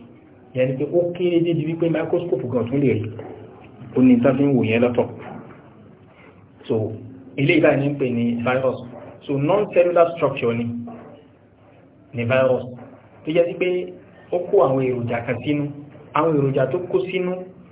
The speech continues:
òun ni wọ́n ń pè ní D N A àbí R N A.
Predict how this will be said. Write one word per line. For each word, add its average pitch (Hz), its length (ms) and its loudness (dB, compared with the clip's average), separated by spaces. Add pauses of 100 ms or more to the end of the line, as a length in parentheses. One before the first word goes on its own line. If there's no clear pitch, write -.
(380)
òun 135 260 0
ni 139 60 0
wọ́n 160 160 0
ń 165 80 -8
pè 131 100 -4
ní 123 120 -4
D 120 160 -6 (180)
N 135 140 2 (600)
A 120 60 -4
àbí 120 180 -2 (120)
R 143 180 4 (120)
N 127 220 6
A. 117 120 -6